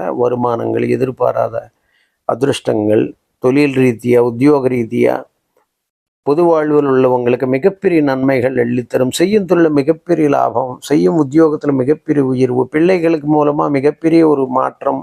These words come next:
ஏற்றம், அவங்களுக்கு நம்ம எங்கே சென்றாலும் ஒரு இது படிப்புக்காக, ஒரு ஞா-, ஒரு சயின்டிஃபிக் எஜுகேஷனுக்காக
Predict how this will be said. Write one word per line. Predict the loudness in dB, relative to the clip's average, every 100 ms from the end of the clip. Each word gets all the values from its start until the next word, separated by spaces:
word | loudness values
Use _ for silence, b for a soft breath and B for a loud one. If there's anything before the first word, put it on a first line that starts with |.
| _ -4
ஏற்றம், | -2 -2 -2 -4 -6 _ _ _ _ _
அவங்களுக்கு | -2 0 2 0 4 4 6 4 2 -4 _ _ _ -8
நம்ம | -2 0
எங்கே | 0 2
சென்றாலும் | 0 2 2 2 0 0
ஒரு | 2 2
இது | 4 0 0
படிப்புக்காக, | -4 -2 0 0 2 2
ஒரு | 2 0
ஞா-, | 2 2 0
ஒரு | 0 -2
சயின்டிஃபிக் | -2 -2 -4 -6 -4 0 2 2 -2 -4 -10
எஜுகேஷனுக்காக | -4 0 0 -2 -4 -2 0